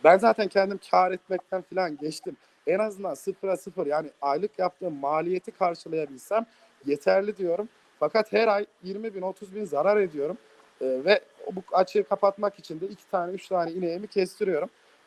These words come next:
E, bu daha ne kadar gidecek sayım zaten otuz, kırklara indi. Otuz ikisi şu an aktif sağlıyor.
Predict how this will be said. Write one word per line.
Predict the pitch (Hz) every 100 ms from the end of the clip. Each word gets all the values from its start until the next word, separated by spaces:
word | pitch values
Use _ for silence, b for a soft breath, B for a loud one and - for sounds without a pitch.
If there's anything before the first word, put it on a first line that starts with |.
| -
E, | 131
bu | 160
daha | 196 202
ne | 208
kadar | 214 214 202
gidecek | 180 - 180
sayım | - 180 196 190 _ -
zaten | 196 196 196 185 - _ b b
otuz, | 156 165 196 170 -
kırklara | 180 - 196 214
indi. | 202 151 139 185
Otuz | 185 - 165
ikisi | 165 170 180
şu | -
an | 170
aktif | 160 160 -
sağlıyor. | 147 185 170 170 175 156